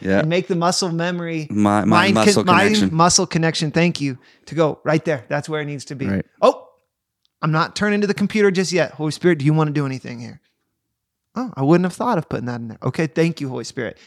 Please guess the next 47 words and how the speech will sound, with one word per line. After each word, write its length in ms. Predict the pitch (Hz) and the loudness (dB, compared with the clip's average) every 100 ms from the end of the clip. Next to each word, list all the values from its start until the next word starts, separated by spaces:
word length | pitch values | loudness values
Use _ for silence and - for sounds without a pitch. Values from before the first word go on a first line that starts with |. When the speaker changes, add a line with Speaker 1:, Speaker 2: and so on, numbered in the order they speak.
| - | -2
Speaker 2:
You're 200 | 156 175 | 4 4
leading 300 | 170 170 160 | 4 2 0
me 140 | 147 151 | 0 -2
even 360 | - 190 165 156 | -2 0 0 0
in 180 | 147 143 | -2 -2
this 180 | 135 | -4
search. 500 | - - 107 - - - | -4 -4 -6 -8 -12 -12
Speaker 1:
Yeah. 300 | - 95 92 - - - - | -8 -6 -6 -8 -20 -20 -18
So 160 | - 139 | -2 0
I 100 | 143 | 2
just 200 | 160 160 | 2 0
changed 420 | - 139 139 131 | 2 4 4 4
a 60 | 120 | 2
bunch 180 | 117 117 | 0 0
of 60 | 113 | 0
passwords 440 | 110 107 113 98 | 0 0 -2 0
in 80 | 98 | 2
my 140 | 98 | 2
computer 440 | 90 92 80 92 90 | 0 -4 -2 0 0
'cause 280 | 90 90 101 | -4 -6 -6
I 80 | - | -8
felt 240 | 92 95 87 | -4 -2 -2
like 300 | 92 - - _ _ _ _ _ _ _ _ - - | -8 -12 -20 _ _ _ _ _ _ _ _ -20 -8
I 120 | 98 | -4
was 140 | 92 90 | -2 0
easily, 480 | 95 90 95 92 90 | 0 0 0 0 0
I 60 | |
was 100 | 95 | 0
susceptible 680 | - 87 - 107 - 90 87 | 0 0 2 0 0 -4 -4
to 180 | - 92 | -2 -2
a 20 | |
cyber 420 | - 90 90 80 | -2 -4 -6 -8
attack. 420 | - - - - - - - - - - - | -10 -10 -12 -16 -20 -20 -20 -20 -20 -20 -10
So 180 | - 123 | 0 0
I 60 | |
changed 360 | 113 - 147 123 | 2 2 2 2
every 120 | 135 | 2
single 220 | 131 135 120 | 2 2 2
password, 560 | 110 104 104 98 - - - - - _ | 2 2 2 0 -2 -16 -20 -20 -20 _
and 100 | 113 | 0
I 80 | 110 | 2
used 460 | 107 117 113 - | 2 2 2 -2
a, 260 | 110 104 104 | -2 -2 -2
another 360 | - 104 123 123 | -2 0 2 2
app 200 | 107 98 | 0 -2
called 260 | 104 95 - | -4 -4 -6
Keeper, 440 | - 117 90 - | -4 -2 -2 -6